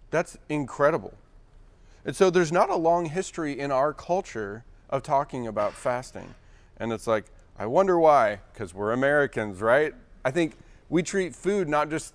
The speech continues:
for su-, as something that we can use for sustenance, but also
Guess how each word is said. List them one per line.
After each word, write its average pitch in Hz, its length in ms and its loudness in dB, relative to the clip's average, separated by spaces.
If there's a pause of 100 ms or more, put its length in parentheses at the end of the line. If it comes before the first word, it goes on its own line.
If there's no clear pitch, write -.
(120)
for - 180 -6
su-, - 160 -10 (260)
as 131 180 0
something 139 320 -2
that 123 100 -4
we 120 100 -6
can 127 120 -8
use 120 160 -8
for 110 100 -10
sustenance, 113 640 -4
but 120 160 -6
also 113 500 -2